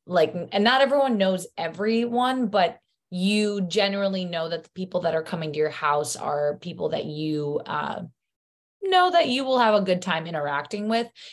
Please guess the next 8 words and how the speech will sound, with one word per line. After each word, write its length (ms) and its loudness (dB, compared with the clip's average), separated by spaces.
And 180 4
then, 240 2
like, 300 0
being 200 -2
able 340 0
to 400 -2
kind 340 -4
of 280 0